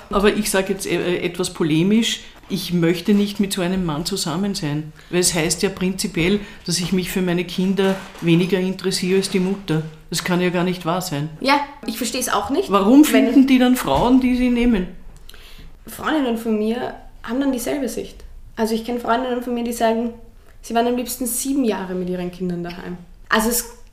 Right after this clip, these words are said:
Speaker 2: hat sich einfach doch in vieler Art viel geändert und in vieler Art einfach leider gar nichts. Also auch, ich glaub, die täglichen Ereignisse von Frauen, die sie bis heute erleben. Also ich bin am Weg hierher, ich hab heute einen Rock an und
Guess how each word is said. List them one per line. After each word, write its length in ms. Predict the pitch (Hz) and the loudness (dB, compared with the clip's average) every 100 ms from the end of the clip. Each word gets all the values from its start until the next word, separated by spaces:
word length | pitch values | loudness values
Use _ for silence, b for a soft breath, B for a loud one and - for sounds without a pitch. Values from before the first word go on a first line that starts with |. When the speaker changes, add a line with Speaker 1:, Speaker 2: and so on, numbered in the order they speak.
| - | -16
Speaker 2:
hat 240 | - 262 - | -6 -6 -2
sich 140 | 277 | -2
einfach 220 | 247 233 | 0 -2
doch 320 | 240 247 - - - - - - | 0 -2 -4 -10 -18 -20 -12 -2
in 160 | 226 | -2
vieler 200 | 226 226 | 2 2
Art 100 | 202 | 2
viel 380 | - - 233 262 | -2 -4 -4 -2
geändert 480 | 247 220 240 277 381 - - | -2 -2 -2 -2 -4 -6 -8
und 80 | 208 | -2
in 120 | 202 | 0
vieler 200 | 202 208 | 0 -2
Art 60 | 196 | -2
einfach 240 | 185 185 | -4 -4
leider 220 | 190 175 175 | -4 -4 -4
gar 260 | - - | -6 -6
nichts. 340 | 190 185 - - | -6 -6 -8 -8
Also 220 | 185 185 | -4 -2
auch, 220 | 185 - B B B B B B B B - | -4 -6 B B B B B B B B -16
ich 100 | - | -8
glaub, 180 | - 190 | -6 -4
die 140 | - 214 | -4 -4
täglichen 500 | 190 185 208 214 247 | 0 0 0 0 0
Ereignisse 640 | 220 170 170 190 196 220 | 0 -2 0 2 2 0
von 260 | 220 233 220 | -2 -2 -2
Frauen, 400 | 220 185 180 196 | -4 -6 -4 -2
die 80 | 190 | -2
sie 100 | 202 | -4
bis 180 | 214 190 | -4 -6
heute 280 | 190 - | -6 -4
erleben. 560 | 208 190 196 190 196 240 | -4 -4 -4 -4 -4 -4
Also 220 | 196 185 | -2 -2
ich 200 | 180 - | -2 -6
bin 120 | 214 | -2
am 160 | 220 214 | 0 0
Weg 180 | 190 196 | -2 -2
hierher, 460 | 220 196 175 214 | -2 -2 -2 -2
ich 100 | 226 | 0
hab 100 | 196 | -2
heute 240 | 202 180 202 | -2 -2 -2
einen 140 | 202 | -2
Rock 320 | 190 175 - | -2 -6 -6
an 240 | 208 240 240 | -4 -2 -2
und 200 | 240 | -2